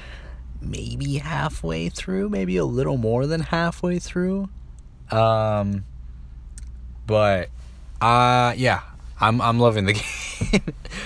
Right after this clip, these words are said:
I, I, I don't think, I don't think I ha-, I have too much to,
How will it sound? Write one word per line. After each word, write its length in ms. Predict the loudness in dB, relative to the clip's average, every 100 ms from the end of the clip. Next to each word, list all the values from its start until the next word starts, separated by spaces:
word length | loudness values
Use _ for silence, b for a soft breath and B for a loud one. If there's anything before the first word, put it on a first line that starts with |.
| -8 2
I, 140 | 2
I, 320 | 4 4 6
I 20 | 4
don't 140 | 6
think, 180 | 2 4
I 100 | 2
don't 160 | 2
think 160 | 4 6
I 40 |
ha-, 120 | 6 6
I 100 | 6
have 160 | 4
too 140 | 4 2
much 260 | 2 0 2
to, 300 | 4 4